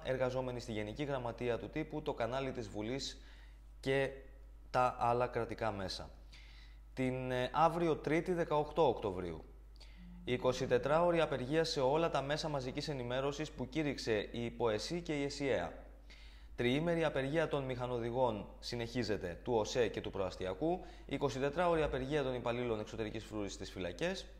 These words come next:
Επίσης, θα συνεχιστεί η απεργία των λιμενεργατών, των εφοριακών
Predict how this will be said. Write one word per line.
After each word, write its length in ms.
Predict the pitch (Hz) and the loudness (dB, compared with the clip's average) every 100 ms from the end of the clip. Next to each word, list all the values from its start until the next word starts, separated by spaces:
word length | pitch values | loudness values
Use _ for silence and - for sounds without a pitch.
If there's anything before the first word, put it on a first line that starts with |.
| - - - - - - - - - - | -18 -18 -18 -18 -18 -18 -18 -18 -18 -4
Επίσης, 360 | 165 160 180 170 | 0 2 0 0
θα 100 | 151 | -2
συνεχιστεί 640 | 135 120 127 139 180 175 151 | -2 -4 -6 -4 -2 -2 -2
η 80 | |
απεργία 440 | 147 127 123 143 131 | -2 0 -2 -2 -2
των 120 | 127 | -2
λιμενεργατών, 800 | 117 110 107 101 92 123 147 160 - - - - - - - | -4 -4 -4 -4 -2 0 -2 -4 -12 -18 -20 -18 -18 -18 -2
των 160 | 123 | 0
εφοριακών 800 | 120 113 110 101 98 139 156 160 | 0 0 2 2 2 2 0 -2